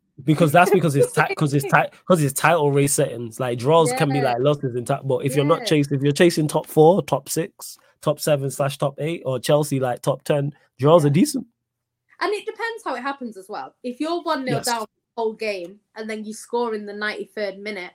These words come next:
Speaker 1: Yes.
Speaker 2: that's a point gained. Like, Liverpool against Luton, that was a point gained, even though they'll see it as two points dropped as well. They weren't winning that game. So to get a point, same as at the Etihad, 'cause they were losing that game. They should have lost that game by more than they,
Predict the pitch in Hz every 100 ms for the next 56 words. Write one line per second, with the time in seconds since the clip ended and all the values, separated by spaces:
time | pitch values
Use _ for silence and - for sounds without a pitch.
0 | _ _ - 123 110 277 302 277 - 269
1 | 247 - 226 202 170 165 _ _ _ -
2 | 247 254 247 262 311 302 311 320 262 247
3 | 240 175 233 240 240 202 208 214 _ 247
4 | 220 220 214 - 220 - 202 185 180 175
5 | 254 277 262 240 226 226 220 233 202 190
6 | - 220 208 180 - 214 - - 190 196
7 | 196 262 - _ _ _ _ _ - 247
8 | 254 302 247 262 233 202 - 190 156 170
9 | 170 - 220 214 247 254 247 202 196 233
10 | 226 - - 285 285 254 240 233 208 220
11 | 220 165 220 202 196 _ - _ _ _
12 | _ _ _ - 214 - _ _ 240 220
13 | 214 247 240 202 196 - 185 185 233 269
14 | 233 214 185 - 180 - 185 180 180 180
15 | 175 185 185 185 180 175 175